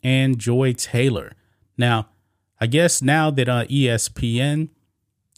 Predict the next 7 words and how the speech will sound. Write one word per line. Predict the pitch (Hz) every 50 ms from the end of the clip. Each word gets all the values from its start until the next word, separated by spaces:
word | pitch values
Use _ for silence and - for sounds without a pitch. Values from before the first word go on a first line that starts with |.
| -
has | - 127 117 107 107
done | 107 127 123 123 123
a | 110 104 104
ton | - - - - 156 160 151
of | 120 104
layoffs, | 113 127 139 139 120 101 107 107 - -
guys, | - 113 107 104 104 110 110 - -